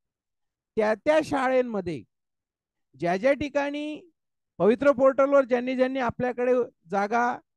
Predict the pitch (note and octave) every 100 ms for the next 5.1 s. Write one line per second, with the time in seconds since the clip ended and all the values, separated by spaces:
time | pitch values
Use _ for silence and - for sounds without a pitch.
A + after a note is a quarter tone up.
0 | - B3 B3 - A3 F3+ E3 D#3+ G#3 B3+
1 | A#3+ A3+ A#3+ B3 B3+ - _ _ _ _
2 | - G#3+ A#3+ E4 C#4 G#3 F3+ D#3+ A#2 A2
3 | - _ _ _ _ _ _ _ G#3+ A#3
4 | B3+ A#3+ A3+ G#3 C4+ D4 C4 A#3+ F3+ E3